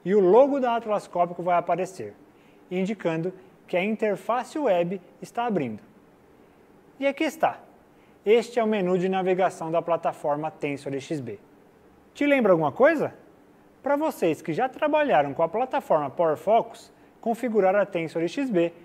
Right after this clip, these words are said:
é muito simples. Como a X B e o PowerFocus compartilham a mesma interface, o tempo de treinamento e instalação das novas ferramentas na fábrica é muito reduzido. Agora,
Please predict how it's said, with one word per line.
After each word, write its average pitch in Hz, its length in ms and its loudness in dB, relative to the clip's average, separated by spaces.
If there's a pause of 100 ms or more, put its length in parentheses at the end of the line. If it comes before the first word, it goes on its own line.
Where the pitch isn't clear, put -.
(140)
é 285 100 -4
muito 190 320 0
simples. - 560 -16 (1040)
Como 311 240 0
a 339 100 -2
X 302 240 -2
B 185 200 4
e 185 60 4
o 185 40 4
PowerFocus 175 680 0
compartilham 170 720 -2
a 135 60 -8
mesma 254 300 0
interface, 175 640 -4 (600)
o 180 80 -2
tempo 277 320 -4
de 285 80 -2
treinamento 180 580 -2
e 160 40 -2
instalação 170 580 -4
das 156 180 -2
novas 247 320 -4
ferramentas 156 560 -4
na 143 140 -8
fábrica 180 480 -4 (420)
é 247 80 -6
muito 214 300 0
reduzido. 156 500 -2 (920)
Agora, 233 520 4